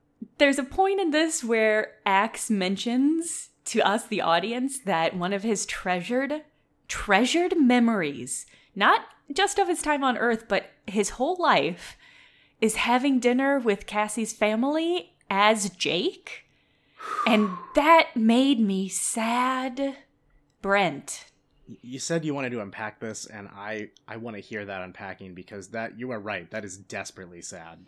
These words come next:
Speaker 1: It is. So, I mean, it, he's had a lot of cultural experiences on Earth.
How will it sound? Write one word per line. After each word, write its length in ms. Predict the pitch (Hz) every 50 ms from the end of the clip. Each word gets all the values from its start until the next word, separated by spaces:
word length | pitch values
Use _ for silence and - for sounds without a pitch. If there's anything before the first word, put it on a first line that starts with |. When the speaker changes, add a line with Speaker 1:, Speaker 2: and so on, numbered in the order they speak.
| _ _ _ - _ _
Speaker 1:
It 160 | 302 285 294
is. 280 | 320 320 226 196 170 -
So, 360 | - - 330 302 285 - - -
I 100 | - 285
mean, 260 | 277 294 294 294 285
it, 260 | 262 - - - - - _ -
he's 380 | 311 277 - - 294 302 302
had 220 | - - 381 415 427
a 60 | 381 294
lot 240 | 269 277 285 285
of 120 | 285 285 294
cultural 420 | - 269 254 247 254 240 233 226
experiences 720 | 220 220 220 - - 208 196 190 185 190 190 180 - 190 175
on 320 | 185 - 180 180 185 190 180
Earth. 640 | - 170 160 143 131 131 - - - - - -